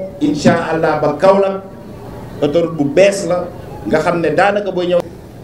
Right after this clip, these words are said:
Loolu Kaffrine, Mbacké, tali bi baax na, wante président nee na dina ko defaraat bu bees tax,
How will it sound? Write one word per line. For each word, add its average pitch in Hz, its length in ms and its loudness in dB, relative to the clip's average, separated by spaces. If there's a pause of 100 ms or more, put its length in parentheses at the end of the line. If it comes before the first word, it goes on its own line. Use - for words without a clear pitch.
(320)
Loolu 208 520 -2
Kaffrine, 196 480 -6
Mbacké, 185 540 -8 (100)
tali 180 240 -2
bi 180 140 -6 (880)
baax 202 340 -2
na, 196 380 -4 (160)
wante 175 640 -6
président 160 500 -6
nee 160 140 -6
na 156 160 -4
dina 143 160 -8
ko 160 160 -4
defaraat 147 380 -6
bu 143 100 -8
bees 143 280 -4
tax, 160 280 -6